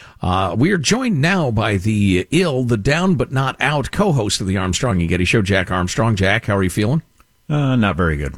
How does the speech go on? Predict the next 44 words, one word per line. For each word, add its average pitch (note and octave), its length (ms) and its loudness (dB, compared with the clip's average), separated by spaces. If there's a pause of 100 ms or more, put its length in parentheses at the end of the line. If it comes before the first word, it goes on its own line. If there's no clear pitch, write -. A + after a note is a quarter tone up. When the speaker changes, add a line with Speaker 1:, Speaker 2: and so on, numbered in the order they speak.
(100)
Speaker 2:
I'm F#2+ 240 2
laying G2+ 200 2
in F#2+ 120 0
bed F#2+ 200 0
and F2 100 0
reading F2+ 240 0
the F2+ 60 2
news, F#2 420 0
and F2 80 0
I E2+ 80 0
see, F2+ 240 -4
so G2 200 0
Zelensky A2+ 540 0
spoke G#2 300 -2
earlier G#2 300 0
to F2+ 80 0
Congress B2+ 500 -2
asking G2 400 -2
for F2+ 120 -4
a E2+ 40 0
no-fly F#2+ 480 0
zone. F2+ 380 0
That D#2+ 160 -2
ain't F2 160 -2
gonna D#2 160 -2
happen. G#2 440 0
Even F2 280 0
Lindsey F2+ 260 0
Graham E2+ 380 0
said E2 280 -4
no, E2 280 0
so C#2+ 160 -6
if C#2+ 100 -8
Lindsey F#2 240 0
Graham's E2+ 380 0
not D2 140 -2
on C2+ 100 -2
board, C2+ 340 -4
you're C2+ 140 -2
never D2+ 260 0
gonna C2 220 -8
get C2+ 160 -8
it. - 80 -10 (680)
Uh, F2 520 0